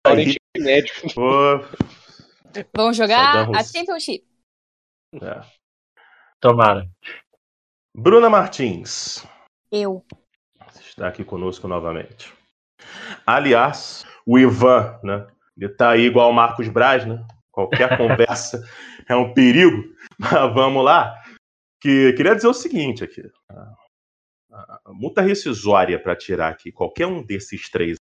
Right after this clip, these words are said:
Speaker 2: aqui é no mínimo quinhentos milhões de euros, tá? Só pra tirar qualquer um desses três aí. Do Ivan, da Bruna e do Lucas.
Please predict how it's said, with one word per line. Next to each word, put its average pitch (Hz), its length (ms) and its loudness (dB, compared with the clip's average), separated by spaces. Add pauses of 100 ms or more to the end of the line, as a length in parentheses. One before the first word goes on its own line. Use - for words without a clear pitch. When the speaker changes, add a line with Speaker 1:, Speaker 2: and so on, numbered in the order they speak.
(480)
Speaker 2:
aqui 156 340 -8
é 87 40 -6
no 87 100 -8
mínimo 190 280 -2
quinhentos 180 300 -8
milhões 170 260 -2
de 180 80 -4
euros, - 260 -6
tá? - 120 -20 (880)
Só - 180 -14
pra - 140 -6
tirar - 340 2
qualquer 113 240 0
um 151 80 -4
desses 160 320 -8
três 139 280 -4
aí. 98 200 -4
Do 98 160 -8
Ivan, 98 580 2
da 104 140 2
Bruna 107 540 0
e 120 80 0
do 196 120 2
Lucas. - 440 2